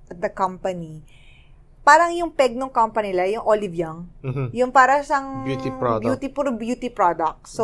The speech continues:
Speaker 2: Oh, parang Watson, ah, ganun.
Speaker 1: Oo, pero puro beauty product siya. Ganyan, beauty bar, ganun. So, if you're familiar with the Olive Young brand sa Korea, parang yun yung basis.
Speaker 2: Mm-hmm.
Speaker 1: So, siya yung parang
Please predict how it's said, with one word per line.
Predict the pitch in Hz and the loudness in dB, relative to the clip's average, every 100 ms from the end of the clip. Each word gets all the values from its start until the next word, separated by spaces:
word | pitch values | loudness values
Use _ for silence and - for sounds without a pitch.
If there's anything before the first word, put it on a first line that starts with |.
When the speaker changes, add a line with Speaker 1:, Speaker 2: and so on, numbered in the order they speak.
| 214 | 0
Speaker 2:
Oh, | - | 0
parang | - 139 | -2 -2
Watson, | 135 165 180 151 117 104 | 4 4 6 2 0 -2
ah, | 110 110 | -10 -8
ganun. | 110 113 | -6 -2
Speaker 1:
Oo, | 151 - 185 | 0 2 0
pero | 180 269 285 | 2 0 0
puro | 302 294 | -2 -2
beauty | 247 254 | -4 -6
product | - 220 185 185 - | -4 2 2 2 -6
siya. | - 170 147 | -4 -6 -4
Ganyan, | 160 170 170 170 | -8 -10 -10 -8
beauty | 185 294 | -6 -2
bar, | 262 247 240 226 | 4 8 8 6
ganun. | 185 175 165 156 156 - | 0 -2 -6 -8 -14 -4
So, | 254 | 0
if | 240 294 | 2 2
you're | 330 | -2
familiar | 330 285 277 277 | -2 -2 -2 -2
with | 269 | 0
the | 226 | 0
Olive | 196 208 214 185 | 2 2 0 -6
Young | 185 185 175 180 | -4 -2 -2 -4
brand | 175 165 165 | -6 -6 -6
sa | 190 | -12
Korea, | - 175 165 | -10 -6 -6
parang | 165 220 240 | 0 2 2
yun | 247 247 | -4 -8
yung | 208 | -6
basis. | 170 165 170 151 - - | -6 -6 -10 -12 -14 -14
Speaker 2:
Mm-hmm. | 127 110 113 | -12 -10 -10
Speaker 1:
So, | - 330 | -2 0
siya | 381 349 | 2 0
yung | 349 | 2
parang | 339 254 247 247 247 | 4 6 6 2 -4